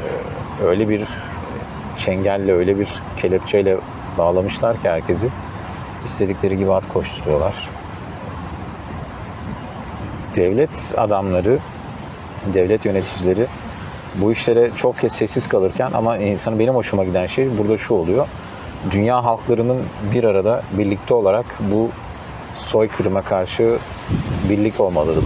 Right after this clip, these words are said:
topluluk bir direnç göstermeleri, gösterilere katılmaları, e, birçok eylemde bulunmaları bu beni mutlu ediyor. İşte İspanya'dan tut, Amerika'dan, İngiltere'den, hiç ummadığın topraklarda, coğrafyalarda bile bu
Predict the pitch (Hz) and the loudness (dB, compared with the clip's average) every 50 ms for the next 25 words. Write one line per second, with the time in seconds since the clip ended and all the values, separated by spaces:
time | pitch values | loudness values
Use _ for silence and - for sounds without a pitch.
0 | - - 101 - - - 104 101 - - - - 92 98 95 101 101 104 104 104 | 2 2 2 0 2 2 2 2 2 2 2 2 2 4 2 2 2 2 2 0
1 | - - 110 95 - - - 92 85 87 82 80 80 78 90 90 85 - - 95 | 2 2 2 2 2 2 0 0 2 0 0 0 0 2 2 0 2 2 0 0
2 | 98 95 98 98 95 - 98 90 - - 87 85 80 82 78 80 78 - - - | 2 2 2 2 2 0 0 -2 -2 -4 -2 0 2 2 0 0 -2 -6 -10 -12
3 | - - - - - - - - - - - - - 92 82 80 78 73 71 67 | -12 -12 -10 -10 -10 -10 -10 -12 -12 -10 -6 -2 0 0 2 2 2 2 2 0
4 | 65 - - - - - - - - - 82 80 82 98 123 123 - - 120 107 | 0 0 -2 -2 -4 -6 -8 -8 -8 -4 -4 -2 0 0 0 -2 0 0 0 0
5 | - - - - - - 107 104 98 98 98 95 104 101 101 95 90 87 90 87 | 0 -6 -10 -8 -4 0 2 4 4 4 2 2 4 2 2 4 4 2 2 2
6 | 85 85 98 117 127 120 113 113 117 113 117 117 113 107 - - 113 95 78 80 | 4 4 4 4 4 2 2 2 2 2 2 0 0 -2 2 4 4 4 4 2
7 | 78 71 - - - 98 95 78 71 80 - - - - 110 104 101 95 92 90 | 0 0 -2 -2 0 0 0 0 -2 -6 -8 -2 0 0 2 2 2 2 2 2
8 | 90 - 113 101 - - 101 98 98 95 95 - 101 95 95 95 92 92 92 - | 2 -2 -4 -2 0 -2 0 2 2 0 2 0 2 2 2 0 0 0 0 2
9 | 117 117 107 98 95 87 92 90 90 - - - - - - - - - - - | 4 4 4 4 4 2 0 -2 -2 -6 -8 -10 -10 -10 -10 -8 -8 -8 -10 -8
10 | - - 120 - 143 151 139 135 127 117 117 120 120 104 - 113 - - 117 113 | -4 -4 0 2 2 4 4 4 4 4 4 2 2 2 2 2 2 2 0 0
11 | - - 113 107 104 101 107 95 104 101 104 110 120 113 - 113 104 101 101 101 | 2 2 2 4 4 4 4 4 6 4 4 4 2 4 4 4 6 6 4 4
12 | 101 110 101 101 101 107 104 95 98 101 107 | 2 2 2 4 4 4 4 4 4 2 2